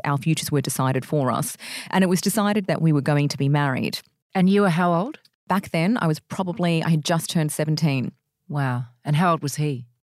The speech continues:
Speaker 1: He would have been twenty-one, twenty-two.
Speaker 2: Okay. So you're sitting there in your family room at home, and basically the two sets of parents are determining that you will have to get married.
Speaker 1: Yes. And,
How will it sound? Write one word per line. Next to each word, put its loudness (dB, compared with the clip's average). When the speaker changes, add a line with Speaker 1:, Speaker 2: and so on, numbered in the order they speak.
Speaker 1:
He 2
would 2
have 0
been 4
twenty-one, 2
twenty-two. 2
Speaker 2:
Okay. -6
So -2
you're 4
sitting 2
there 4
in 0
your 4
family 2
room 2
at 0
home, 0
and -2
basically 0
the -4
two 0
sets -2
of -4
parents -2
are -2
determining 0
that -4
you 0
will 0
have -2
to -4
get -2
married. -4
Speaker 1:
Yes. 0
And, 0